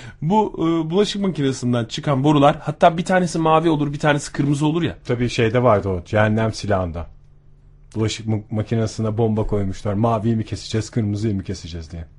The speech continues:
Speaker 2: Sonra bütün bina havaya uçuyordu ve bütün bulaşıklar kalıyordu.
Speaker 1: Ha işte o, o tip. Yani tam hatırlamıyorum o sahneyi ama eminim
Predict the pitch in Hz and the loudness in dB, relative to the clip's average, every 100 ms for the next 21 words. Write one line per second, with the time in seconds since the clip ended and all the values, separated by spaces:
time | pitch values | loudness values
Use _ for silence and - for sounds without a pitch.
0 | - - 127 113 101 147 120 123 110 107 | -10 -2 0 0 0 0 4 4 4 2
1 | 113 110 98 - 92 95 92 110 135 113 | 2 2 0 -6 -8 -8 -10 -4 -2 0
2 | 113 - - 110 - 110 110 95 87 - | -2 -4 -4 -4 -2 -2 -2 -6 -10 -20
3 | - 165 180 - 143 185 185 196 196 131 | -6 0 0 0 0 2 2 0 0 -2
4 | - - 143 147 147 151 180 180 175 190 | -4 -2 2 2 0 -2 -2 -2 -2 0
5 | 214 175 135 120 127 135 196 233 160 180 | 2 2 0 0 0 0 0 0 2 2
6 | 180 170 | 4 2